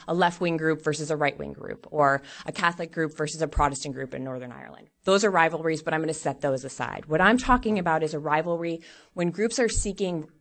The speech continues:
a better position than one another within the same movement, within the same sort of cause. And the, the consequence of this is that they see each other as operating in a zero-sum environment. Anyone's gains is the other one's loss. So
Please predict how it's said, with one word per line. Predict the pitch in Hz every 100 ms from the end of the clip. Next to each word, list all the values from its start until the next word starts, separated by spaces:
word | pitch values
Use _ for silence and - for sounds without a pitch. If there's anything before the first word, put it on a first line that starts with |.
| -
a | 165
better | 151 175 185 208
position | 208 196 190 180 165 151
than | 156
one | 156
another | 151 147 139 143
within | 160 160 156
the | 143
same | - - 156 143 139 139 -
movement, | 156 131 - - - - - -
within | 160 156 151
the |
same | 147 - 143 135 131
sort | 127 131
of | 123
cause. | - - 127 - - - - - - - - - - -
And | 226
the, | 220 208 208
the | -
consequence | 185 254 294 - 190 160
of | 151 143
this | 143 -
is | 175
that | 190 180
they | 180
see | - 240
each | 254 -
other | 208 202 202 -
as | 151 -
operating | 175 180 185 180
in | 151
a |
zero-sum | 139 139 156 156 151 - 143 143
environment. | 143 131 - 55 - - - -
Anyone's | 170 208 214 208 180
gains | 180 175 180 185
is | - 151
the | 156 -
other | 156 151
one's | 143 143 139 - -
loss. | 139 - - - - - - - - -
So | - - 196 185